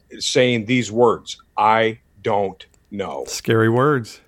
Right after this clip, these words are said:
Speaker 1: They really are. And, uh, and at this point in my life, more, way more questions than conclusions.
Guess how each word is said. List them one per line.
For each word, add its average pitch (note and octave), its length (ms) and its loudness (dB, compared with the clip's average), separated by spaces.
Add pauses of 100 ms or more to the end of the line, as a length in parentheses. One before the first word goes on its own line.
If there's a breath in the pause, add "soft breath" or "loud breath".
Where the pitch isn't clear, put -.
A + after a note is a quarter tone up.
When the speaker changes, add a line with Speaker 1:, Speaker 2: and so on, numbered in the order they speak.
(380)
Speaker 1:
They G#2 140 -8
really A#2 340 -2
are. A#2 540 0
And, A2+ 360 -4
uh, G#2+ 160 -2
and A2+ 140 -2
at G#2+ 80 -6
this - 160 -4
point F3+ 160 0
in C#3+ 80 2
my C3+ 80 4
life, B2 300 2
more, B2 320 4
way C3 180 4
more F3 180 4
questions C#3 460 0
than B2 140 2
conclusions. A2 720 -6